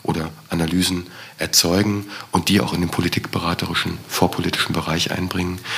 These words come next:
was die Technikfolgenabschätzung angeht, was die Beratung der Enquete-Kommissionen angeht. Da hat das Haus ja eine lange Tradition der Politikberatung und den Ruf setzt man nicht ohne Not schnell aufs Spiel, wenn man wenig valide,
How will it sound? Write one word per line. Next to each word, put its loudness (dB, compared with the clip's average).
was 2
die 4
Technikfolgenabschätzung 0
angeht, -6
was -2
die -2
Beratung 0
der 0
Enquete-Kommissionen -2
angeht. -2
Da 2
hat 4
das 4
Haus 2
ja 0
eine 2
lange 2
Tradition -2
der -2
Politikberatung -4
und -2
den 6
Ruf 6
setzt 0
man 2
nicht 0
ohne 2
Not 2
schnell 2
aufs 2
Spiel, 2
wenn 2
man 0
wenig 4
valide, 4